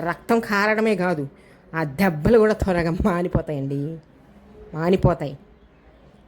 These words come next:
సోమవారము, ఆదివారము, శనివారము, మంగళవారము అని కాకుండా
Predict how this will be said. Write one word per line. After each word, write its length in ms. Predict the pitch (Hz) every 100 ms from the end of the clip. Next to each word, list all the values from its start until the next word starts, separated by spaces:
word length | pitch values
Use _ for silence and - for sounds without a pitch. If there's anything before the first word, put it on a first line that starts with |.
| - -
సోమవారము, 1000 | 233 190 254 240 247 247 196 185 214 160 - -
ఆదివారము, 880 | 180 233 233 226 262 196 180 214 175 156 -
శనివారము, 960 | - 214 247 262 233 262 220 185 214 165 - - -
మంగళవారము 840 | 202 254 262 262 247 175 220 175 147 - _
అని 180 | 165 170
కాకుండా 540 | 160 160 170 190 175